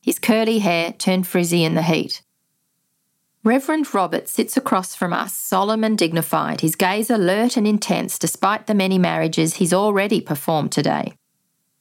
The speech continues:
He leans forward, putting his weight on his legs. He hushes our guests, clears his throat, and as we drive down Las Vegas Boulevard, he begins. "Do you promise to accept each other from this day forward, for better or for worse,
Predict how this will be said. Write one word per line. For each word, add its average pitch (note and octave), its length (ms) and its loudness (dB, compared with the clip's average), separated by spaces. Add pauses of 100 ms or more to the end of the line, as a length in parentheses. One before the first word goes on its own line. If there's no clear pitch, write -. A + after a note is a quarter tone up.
(400)
He A#3+ 140 4
leans C#4 320 2
forward, F3+ 480 0
putting A3+ 300 2
his A3+ 160 2
weight F3+ 300 0
on F3 100 2
his E3+ 140 2
legs. - 440 -2 (220)
He F#3 160 2
hushes A3+ 340 2
our B3+ 160 2
guests, F3+ 400 -4
clears B3+ 360 2
his C#4 180 2
throat, E3+ 400 -2 (280)
and F3+ 140 0
as F3 160 0
we F3+ 100 4
drive G3 360 0
down G3 220 0
Las F3 220 -2
Vegas F#3 380 0
Boulevard, E3+ 600 0
he F3+ 140 0
begins. F#3 600 0 (880)
"Do G#3 100 4
you A3+ 180 6
promise A#3+ 440 -2
to E3+ 120 0
accept - 420 -2
each G3 260 2
other F#3 340 -2
from F3 200 -2
this G#3 180 0
day A3+ 200 0
forward, E3 520 0 (140)
for - 120 -4
better G#3+ 440 0
or G#3 140 0
for B3 140 0
worse, F#3 460 -2